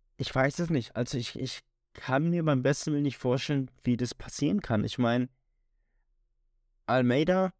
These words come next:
klar, l-, äh, weg, Länderspielreise mit Argentinien, aber die sind ja dermaßen unter die Räder gekommen. Also das ist ja,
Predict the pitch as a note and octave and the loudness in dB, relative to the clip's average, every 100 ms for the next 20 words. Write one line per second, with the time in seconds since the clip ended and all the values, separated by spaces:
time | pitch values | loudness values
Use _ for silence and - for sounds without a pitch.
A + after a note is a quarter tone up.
0 | _ - G#2+ A#2+ D#3 D3+ A2+ G2+ E2+ G#2+ | _ -2 2 4 4 0 0 -2 -2 0
1 | G#2 A#2+ - C3 D#3 D#3 D#3 C#3 C#3 - | 2 0 0 -2 -2 -2 -2 0 0 0
2 | G#2+ A#2 A2 C#3 D3+ D#3 - B2 C3 C#3+ | 0 0 0 0 0 -2 -2 2 4 4
3 | B2 G2+ E2+ _ _ _ _ _ _ _ | 4 2 0 _ _ _ _ _ _ _
4 | _ - B2 B2 A#2+ A#2+ G#2+ G#2 - A2+ | _ -4 -2 -2 0 2 2 0 -2 -6
5 | A2 A2+ B2 D3+ E3 D3+ - G#2+ - A2 | -4 0 2 2 0 -2 -2 -4 -2 -2
6 | A#2+ B2+ A#2 A#2+ - B2 A#2 | -2 -4 -6 -6 2 4 4